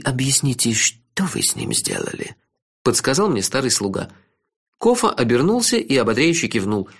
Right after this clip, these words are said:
Speaker 2: Дескать, давай, начинай балаган. «Оп!» с энтузиазмом провинциального фокусника выпалил я, встряхивая кистью левой руки. Завёрнутое в ковёр тело Кумухара Манулы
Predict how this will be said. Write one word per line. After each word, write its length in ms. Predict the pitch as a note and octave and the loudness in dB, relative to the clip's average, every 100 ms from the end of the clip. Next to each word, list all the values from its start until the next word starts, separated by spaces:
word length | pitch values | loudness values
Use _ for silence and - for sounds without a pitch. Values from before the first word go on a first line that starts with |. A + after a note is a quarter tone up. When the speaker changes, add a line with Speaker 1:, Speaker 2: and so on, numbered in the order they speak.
| _ - | _ -2
Speaker 2:
Дескать, 480 | B2 C3 B2 - - | 0 0 0 -2 -4
давай, 500 | G2+ G#2+ A#3+ C#4 - | -2 0 0 0 -2
начинай 420 | A2 A2 G#2+ B2 G3 | -2 0 0 0 0
балаган. 520 | G#2+ G2 - B1+ - _ _ _ _ _ _ _ | 0 -2 -4 -6 -10 _ _ _ _ _ _ _
«Оп!» 240 | A3+ A3+ - - _ _ | 0 0 -6 -16 _ _
с 120 | - A#2 | -2 0
энтузиазмом 560 | G#2+ A2 C3 A#2 G#2+ | 2 2 4 2 0
провинциального 600 | A2+ A2 A2 A#2 G#2+ A2 | 0 0 2 2 4 2
фокусника 500 | A#2+ G#3+ G3+ E3 C#3 | 0 0 2 0 2
выпалил 400 | B2 C#3+ A2+ A#2 | 2 2 2 2
я, 200 | F3+ B3 - - | 2 0 -4 -6
встряхивая 600 | - E3 G3+ F3 E3+ D3+ | 0 2 2 4 2 2
кистью 360 | F3 E3 D3 | 0 0 2
левой 240 | C3+ C#3 C3 | 2 2 2
руки. 360 | A#2+ - F2 - _ _ _ - | 0 -2 -6 -6 _ _ _ -6
Завёрнутое 640 | G2+ A#2+ D3 C3 A#2 A#2+ | 0 2 2 0 2 0
в 80 | A2 | 0
ковёр 300 | - A2+ A#2 | -2 0 -2
тело 340 | A2 - A2 G2+ | 0 0 0 0
Кумухара 440 | G#2 G#2+ A2+ G2+ | -2 0 0 0
Манулы 420 | G#2+ F3 G3+ F#3+ | 0 2 2 2